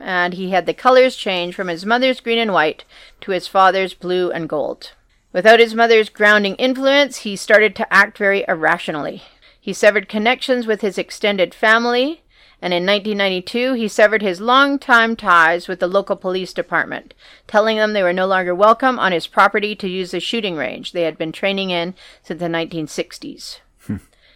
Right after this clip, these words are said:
Speaker 1: In June of nineteen ninety-six, John suddenly stopped donating money to U S A Wrestling. He no longer sponsored the warm-up suits worn by competitors, nor did he sponsor any com-,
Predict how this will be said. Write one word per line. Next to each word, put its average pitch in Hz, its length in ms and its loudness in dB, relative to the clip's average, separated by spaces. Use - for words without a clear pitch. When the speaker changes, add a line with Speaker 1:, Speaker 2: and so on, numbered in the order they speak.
Speaker 1:
In 185 100 -4
June 226 380 0
of 190 100 0
nineteen 202 320 -2
ninety-six, 190 720 -6
John 202 360 4
suddenly 254 480 4
stopped - 320 2
donating 190 420 -2
money 185 240 0
to 190 140 -12
U 196 100 2
S 185 160 2
A 175 140 0
Wrestling. 202 540 2
He 208 120 -6
no 202 160 4
longer 226 320 4
sponsored 208 500 2
the 180 80 0
warm-up 240 400 2
suits - 360 -4
worn 196 240 -2
by 180 140 2
competitors, 214 760 0
nor 214 260 2
did 220 140 0
he 202 80 -8
sponsor 247 480 0
any 196 220 -4
com-, 180 240 -8